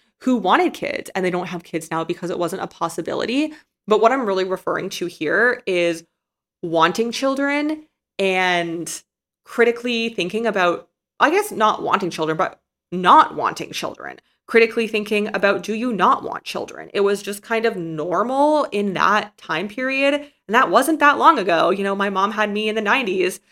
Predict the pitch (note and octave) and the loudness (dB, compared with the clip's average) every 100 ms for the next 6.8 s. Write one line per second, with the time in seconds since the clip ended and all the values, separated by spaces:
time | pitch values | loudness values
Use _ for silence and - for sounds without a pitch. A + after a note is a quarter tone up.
0 | _ _ - - A3+ G#3+ G3+ F#3 F3+ F#3+ | _ _ -12 -6 -2 2 4 4 4 0
1 | F#3+ _ _ _ _ _ _ _ _ _ | -6 _ _ _ _ _ _ _ _ _
2 | _ _ G#3 G3+ - F3+ F3+ B3+ - - | _ _ -2 -2 2 0 2 -2 -2 -6
3 | - G3 F#3+ - F#3+ - E3 D3+ - - | -2 -2 -2 -2 -4 -4 -14 -8 -8 -4
4 | A#3 A3+ E4+ - - _ F#3+ F3+ - F#3 | -2 2 2 0 -4 _ -4 -4 0 0
5 | F3 - - - - D#4+ D#4 D4+ D4+ C#4+ | -2 -8 -6 -4 2 6 6 4 2 0
6 | - F3 F3+ E3+ F3+ F#3 F3 E3 | -2 -4 -4 -6 -4 -2 0 -2